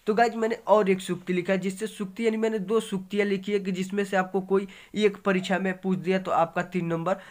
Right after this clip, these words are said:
मिल जाएगा। और भी मैं सूक्तियों की वीडियो बनाऊंगा। तो क्या है कि "भाषासु मुख्य मधुरा दिव्या गिरवाण भारती", तो ये गाइज, इसकी सूक्ति, जो इस सूक्ति है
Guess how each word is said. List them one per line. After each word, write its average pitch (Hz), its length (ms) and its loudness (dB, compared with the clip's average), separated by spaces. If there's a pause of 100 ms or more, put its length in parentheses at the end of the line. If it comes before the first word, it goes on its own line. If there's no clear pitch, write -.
(140)
मिल 170 180 4
जाएगा। 175 200 2 (140)
और 208 200 6
भी 190 100 -2
मैं 202 140 -2
सूक्तियों 196 420 -2
की 196 120 -2
वीडियो 175 340 -2 (260)
बनाऊंगा। 165 380 6 (240)
तो 196 60 -4
क्या 202 220 4
है 208 80 6
कि 196 120 -2
"भाषासु 190 720 0
मुख्य 202 360 0
मधुरा 185 380 0
दिव्या 175 380 -2
गिरवाण 170 400 4 (360)
भारती", 156 420 4 (240)
तो 214 100 -4 (100)
ये 220 240 4
गाइज, 220 340 8
इसकी 196 280 -2
सूक्ति, 202 420 -4
जो 190 180 -6 (120)
इस 196 260 -2
सूक्ति 202 320 -2
है 220 160 4